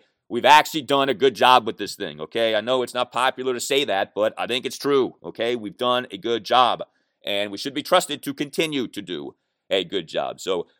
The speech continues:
we'll see what ends up happening with fans at Nats Park. But I, I know with a lot of the restrictions, you've had, you have had a working together, a communicating between the three areas, right? D C, Maryland, Virginia. So I don't think you just say, "Well,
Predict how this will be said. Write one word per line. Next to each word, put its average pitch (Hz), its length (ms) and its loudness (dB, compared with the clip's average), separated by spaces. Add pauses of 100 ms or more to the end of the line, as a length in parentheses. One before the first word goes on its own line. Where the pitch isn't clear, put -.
we'll 135 80 4
see 180 220 2
what 165 160 4
ends 160 200 0
up 143 120 2
happening 101 480 0 (200)
with 117 220 0
fans 104 440 -4
at 98 200 0
Nats 95 260 -4
Park. 95 380 -2
But 104 160 -2 (220)
I, 156 160 4
I 156 80 6
know 202 320 8
with 151 340 2
a 131 60 2
lot 143 340 4
of 120 300 2
the 110 360 -4
restrictions, 113 720 -4 (200)
you've 123 160 -4
had, 139 320 6
you 117 80 -4
have 135 200 4
had 117 380 4
a 98 300 -2
working 123 400 -4
together, 117 500 2
a 98 80 -4
communicating 127 720 -4
between 120 360 -10
the 120 40 -12
three 127 300 -8
areas, 123 420 -4
right? 101 220 -4
D 117 160 -12
C, 117 200 -14
Maryland, 110 400 -4
Virginia. 107 540 -6 (240)
So 123 400 2
I 123 60 4
don't 151 280 0
think 151 300 -6
you 123 60 -8
just 123 240 -4
say, 123 160 -2
"Well, 113 280 0